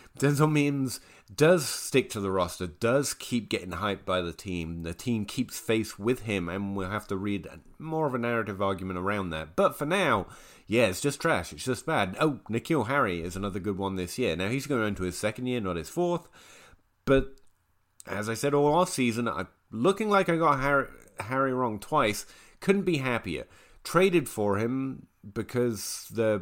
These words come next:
production hasn't quite met up to the role, but it's a role that I'm paying attention to. Is he earning his way into that team? And this year it definitely seems to be the case, so, uh, pretty excited about that.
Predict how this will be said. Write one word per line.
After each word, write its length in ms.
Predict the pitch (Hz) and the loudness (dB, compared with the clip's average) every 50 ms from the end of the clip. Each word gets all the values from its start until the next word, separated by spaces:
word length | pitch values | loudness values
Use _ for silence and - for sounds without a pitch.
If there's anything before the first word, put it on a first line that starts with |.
| - - | -4 -8
production 440 | - 113 117 131 120 - - 113 104 | -4 0 0 0 0 0 -4 -8 -6
hasn't 280 | 104 123 104 117 113 | -6 -4 -4 -6 -8
quite 280 | - - 117 117 98 92 | -4 -4 -4 -4 -2 -2
met 160 | 117 117 110 | -2 0 2
up 120 | 104 - - | 0 0 -2
to 100 | 101 92 | -6 -6
the 100 | 92 90 | -4 -4
role, 380 | 92 104 113 131 147 165 160 | 0 0 2 2 2 2 2
but 120 | 135 139 120 | 2 2 2
it's 200 | 113 92 - 113 | 2 0 -2 -6
a 60 | 113 | -6
role 360 | 110 117 139 151 175 185 185 | -2 -2 0 0 0 0 -2
that 180 | 160 151 143 139 | 0 0 0 0
I'm 120 | 131 123 | -2 -2
paying 260 | 131 127 123 123 117 | -2 -2 -2 -2 -2
attention 480 | 104 98 - 107 110 110 101 - - 78 | -4 -4 -4 -4 -4 -4 -6 -8 -12 -12
to. 200 | - - 76 73 | -12 -10 -10 -8
Is 180 | 71 101 117 101 | -6 -6 -6 -4
he 180 | 117 117 101 78 | -4 -6 -6 -4
earning 340 | 101 107 101 95 98 98 | -4 -4 -2 -2 -4 -4
his 140 | 95 90 87 | -6 -6 -4
way 140 | 92 87 90 | -4 -4 -4
into 160 | 87 82 85 87 | -6 -6 -6 -6
that 220 | 87 80 - - | -6 -6 -8 -6
team? 320 | - 127 117 104 98 95 - - - - - - - - - - | -6 -4 -2 -2 -4 -4 -6 -10 -12 -12 -12 -14 -18 -20 -20 -10
And 220 | - 98 101 101 104 | -6 -4 -2 0 0
this 240 | 151 160 - - 185 | 0 -2 0 2 2
year 100 | 170 139 | 2 2
it 140 | 101 92 | 0 0
definitely 380 | - 120 117 - 127 120 113 104 | 0 0 0 0 -2 -4 -4 -4
seems 240 | - 120 113 101 - | -4 -4 -6 -6 -6
to 80 | - | -6
be 80 | 101 98 | -4 -4
the 100 | 87 87 | -4 -6
case, 340 | - - 107 85 71 65 - | -6 -4 -4 -4 -4 -4 -8
so, 300 | - - 80 85 82 - - _ _ _ _ - - - _ _ _ _ _ - - - | -8 -6 -4 -4 -4 -8 -12 _ _ _ _ -20 -20 -20 _ _ _ _ _ -16 -12 -8
uh, 240 | 90 95 92 90 92 | -6 -4 -2 -2 -4
pretty 200 | - 113 110 110 | -4 -4 -4 -2
excited 300 | 104 - - 98 95 90 | -4 -2 -2 -4 -2 -2
about 320 | 85 80 87 85 92 - - | -2 -4 -4 -4 -4 -4 -2
that. 300 | 147 123 87 - - | -2 -2 -2 -4 -8